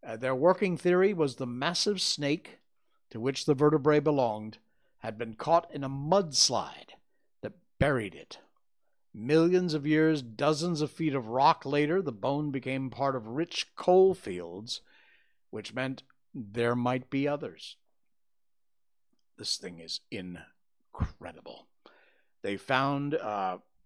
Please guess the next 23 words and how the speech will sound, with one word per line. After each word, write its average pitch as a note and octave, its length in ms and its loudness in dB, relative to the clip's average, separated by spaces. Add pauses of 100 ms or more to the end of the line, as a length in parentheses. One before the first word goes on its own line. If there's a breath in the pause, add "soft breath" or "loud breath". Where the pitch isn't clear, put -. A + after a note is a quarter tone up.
(180)
more C3+ 300 4
bones. C#3+ 540 0
They G2+ 100 -4
were F#2+ 140 -4
able A2 220 -4
to A2+ 120 -6
put - 220 2 (240)
it - 260 -8
together C3 440 -2
and G#2 180 -8
figure B2 320 -8
out B2 160 -2
exactly A2+ 560 -8
how A#2 240 -6
big B2 400 -2
and F#2 140 -10
how A2 240 -6
heavy B2 340 -4
this A2 240 -6
thing B2 240 -6
would A2+ 140 -6
have F2+ 120 -12
been. F#2+ 260 -10